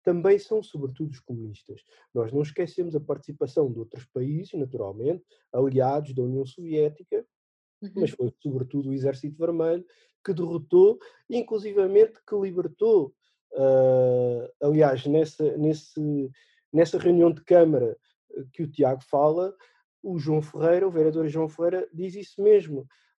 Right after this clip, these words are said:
Speaker 1: ah, aos, aos restantes vereadores: que quem libertou os campos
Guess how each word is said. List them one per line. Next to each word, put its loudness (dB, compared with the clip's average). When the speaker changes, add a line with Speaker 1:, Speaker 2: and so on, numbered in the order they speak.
Speaker 1:
ah, 2
aos, -2
aos 2
restantes -6
vereadores: 0
que -12
quem -2
libertou -2
os -6
campos -6